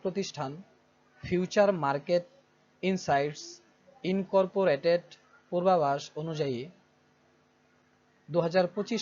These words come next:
সালে বৈশ্বিক হালাল খাদ্য বাজারের আকার হবে কত? এক দশমিক পাঁচ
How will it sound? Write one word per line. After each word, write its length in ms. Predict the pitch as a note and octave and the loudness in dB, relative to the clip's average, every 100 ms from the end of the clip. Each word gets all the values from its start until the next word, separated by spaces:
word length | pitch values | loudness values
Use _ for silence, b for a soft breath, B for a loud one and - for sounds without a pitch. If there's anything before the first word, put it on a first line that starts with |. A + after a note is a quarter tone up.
| - | -2
সালে 180 | D#3+ F3 D3+ | 2 2 2
বৈশ্বিক 360 | D#3 - F3+ - | -4 -4 -6 -6
হালাল 280 | - C#3+ D#3+ E3+ | -6 0 2 0
খাদ্য 200 | - D3+ E3+ | -4 0 2
বাজারের 480 | E3 E3 E3+ D#3+ D3+ D3+ | 2 2 2 2 0 -4
আকার 260 | D3+ E3+ D#3+ | 0 0 0
হবে 260 | C#3+ C#3 C#3 | -2 -4 -4
কত? 180 | E3 D#3 C3+ - _ _ _ _ _ _ _ _ _ _ _ _ _ _ _ _ - | -4 -4 -6 -8 _ _ _ _ _ _ _ _ _ _ _ _ _ _ _ _ -4
এক 160 | D#3 F3+ | -2 2
দশমিক 440 | E3+ E3 F#3 F#3 F3 - | 2 2 0 -2 -4 0
পাঁচ 260 | F3 F3+ | 2 2